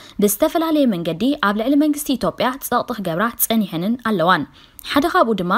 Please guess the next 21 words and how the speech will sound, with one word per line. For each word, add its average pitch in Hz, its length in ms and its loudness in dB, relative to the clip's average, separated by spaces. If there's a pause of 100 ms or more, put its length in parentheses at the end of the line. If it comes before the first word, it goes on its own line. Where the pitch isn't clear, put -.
(120)
ብመንገዲ 190 600 0
መንግስቲ 254 480 0
ኬንያን 185 420 -2
ሕብረት 269 380 0
ኣፍሪቃን 202 420 -4
ጌርካ 156 240 -4 (420)
ኣብ 208 140 2
ልዕሊ 269 200 2
መንግስቲ 311 320 0
ኢትዮጵያ 214 420 -2
ጸቕጢ 226 360 -4
ምፍጣር 165 320 -4
እዩ 170 100 -4
ነይሩ። 190 160 4 (680)
ኣብ 202 160 4
ዝሓለፈ 190 420 -2
ወርሒ 185 260 2 (220)
ክልቲኦም 254 460 2
ተራጸምቲ 277 520 0
ወገናት 170 460 0
ነቲ 180 220 -2